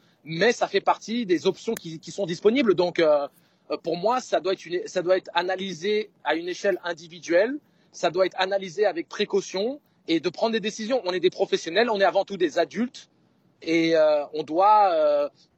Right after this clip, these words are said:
prendre en main notre destin d'une manière ou d'une autre, euh, choisir le chemin qu'on veut prendre. Et pour moi, que ce soit Larry Nance, si lui, il décide que c'est trop dangereux pour lui et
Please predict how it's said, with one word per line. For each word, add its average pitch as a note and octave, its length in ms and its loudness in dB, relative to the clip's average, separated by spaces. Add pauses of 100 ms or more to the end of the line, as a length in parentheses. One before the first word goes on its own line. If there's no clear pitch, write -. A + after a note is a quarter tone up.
(160)
prendre G3+ 360 0
en G3 100 2
main A3 200 -2
notre F#3+ 280 -4
destin F3+ 480 -2 (240)
d'une G#3 160 -4
manière G#3+ 300 2
ou G3 60 -4
d'une D#3 200 -8
autre, G3 280 -2
euh, D3 200 -2 (140)
choisir G#3 400 0
le F#3 80 0
chemin G3+ 240 -4
qu'on F3 140 -8
veut D#3 120 -6
prendre. G3+ 380 -4 (340)
Et D#3+ 80 2
pour D#3 200 -6
moi, G#3 200 4
que - 60 -16
ce F#3 60 -10
soit G3 160 2
Larry F3+ 220 2
Nance, G#3 240 -2
si F#3+ 200 -12
lui, G#3 260 -2
il F3+ 40 -4
décide G3+ 340 -4
que F#3 100 -2
c'est F3 160 0
trop B3+ 320 2
dangereux G3+ 440 2
pour F3+ 220 -4
lui B3+ 300 0 (420)
et F#3 180 4